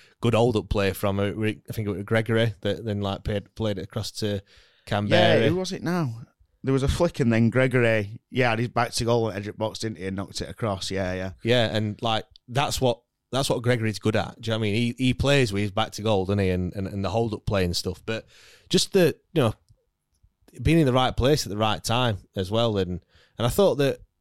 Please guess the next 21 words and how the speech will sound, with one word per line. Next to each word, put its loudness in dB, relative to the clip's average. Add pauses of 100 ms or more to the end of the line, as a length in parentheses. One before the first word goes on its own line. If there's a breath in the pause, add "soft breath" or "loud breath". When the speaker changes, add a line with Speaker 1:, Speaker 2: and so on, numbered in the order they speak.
(180)
Speaker 1:
to -2
be 4
fair, 2
I 0
thought 0
we'd, -2 (380 soft breath)
I -16
thought 4
we 4
deserved 4
that, 0
that -4
one 0
nil 0
lead -6
in -4
the, -2
you -10
know, 0
in -2
the, -2